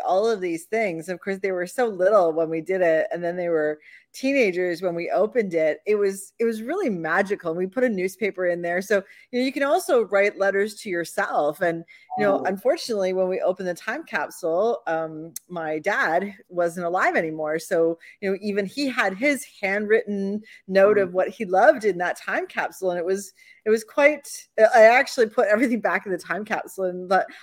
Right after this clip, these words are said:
Speaker 1: "We're gonna open this up again in another ten years," the same time capsule, because you don't remember what was in it. So, you know, there's, there's ways to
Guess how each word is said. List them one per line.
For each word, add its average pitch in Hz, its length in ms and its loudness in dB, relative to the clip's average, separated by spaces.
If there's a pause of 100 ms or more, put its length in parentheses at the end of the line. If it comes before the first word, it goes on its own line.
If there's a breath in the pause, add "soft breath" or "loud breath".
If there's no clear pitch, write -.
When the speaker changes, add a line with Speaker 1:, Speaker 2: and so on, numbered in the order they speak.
(140 loud breath)
Speaker 1:
"We're 233 100 4
gonna 277 180 6
open 220 200 4
this 220 160 2
up 208 120 4
again 196 320 0
in 196 100 -2
another 190 340 0
ten 202 260 -2
years," 190 220 -2
the 233 120 0
same 349 240 2
time 262 380 0
capsule, 180 400 -4
because 208 240 -6
you 214 80 -6
don't 277 140 0
remember 190 420 -2
what 143 160 -2
was 165 160 -8
in 208 100 0
it. 185 200 -4
So, 190 200 0 (360 loud breath)
you 233 60 0
know, 220 40 2
there's, 214 300 2
there's 208 180 0
ways 226 340 2
to 247 140 -10